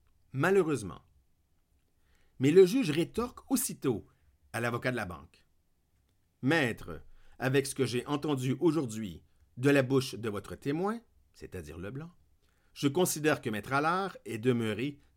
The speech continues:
dans les limites de la décence. » En entendant ces paroles du juge, je viens de comprendre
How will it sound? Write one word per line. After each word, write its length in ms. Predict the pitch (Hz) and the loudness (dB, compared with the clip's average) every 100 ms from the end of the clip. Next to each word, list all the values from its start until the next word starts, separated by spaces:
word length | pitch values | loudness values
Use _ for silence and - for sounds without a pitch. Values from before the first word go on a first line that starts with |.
| 104 | -8
dans 160 | 120 | -4
les 140 | 113 107 | -2 -2
limites 440 | 101 110 - - _ - | -2 -4 -6 -16 _ -10
de 120 | 110 | -4
la 140 | 113 92 | -2 -2
décence. » 680 | 92 - 76 64 - - _ _ _ _ _ _ _ _ _ _ _ _ _ - _ _ _ _ | -6 -8 -10 -14 -16 -20 _ _ _ _ _ _ _ _ _ _ _ _ _ -20 _ _ _ _
En 120 | 120 135 | -2 0
entendant 360 | 156 175 208 | 2 0 0
ces 160 | 196 117 | 0 -2
paroles 260 | 123 113 | -2 -2
du 160 | 104 113 | -4 -6
juge, 420 | 110 139 151 - _ _ _ _ _ _ - | -4 -6 -6 -14 _ _ _ _ _ _ -16
je 180 | 104 104 | -10 -10
viens 320 | 87 104 110 | -8 -6 -6
de 80 | 95 | -6
comprendre 680 | 92 85 71 71 67 - | -10 -12 -12 -14 -16 -20